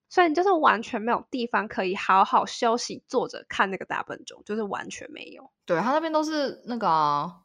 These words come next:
Speaker 2: 交通枢纽，<laughs> 就是车来来往往，然后人也来来往往的。<laughs>
Speaker 1: 就是真的多到真的很可怕的程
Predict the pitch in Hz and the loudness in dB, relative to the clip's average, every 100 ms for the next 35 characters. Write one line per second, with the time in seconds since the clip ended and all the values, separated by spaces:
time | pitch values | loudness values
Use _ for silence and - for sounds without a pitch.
0 | - 208 208 214 208 - 208 202 - 214 | -2 0 0 -4 -6 -4 -4 -4 -6 -10
1 | - 240 - 208 - - - _ _ - | -4 -4 -4 -10 -10 -16 -20 _ _ -12
2 | 208 - 202 170 151 147 143 135 131 151 | -8 -2 2 4 4 2 2 -2 2 2
3 | 175 156 151 135 135 127 131 127 110 196 | 4 2 2 0 -2 -2 -4 -6 -8 -6
4 | 208 185 180 214 440 440 381 311 302 277 | -8 -8 -6 -2 0 0 2 2 2 0
5 | - 269 262 - 285 240 - - - 294 | 0 0 0 4 6 4 -4 -20 -4 0
6 | 285 247 196 202 - - 208 190 - - | 0 0 -2 -2 -8 -4 -4 -4 -8 -14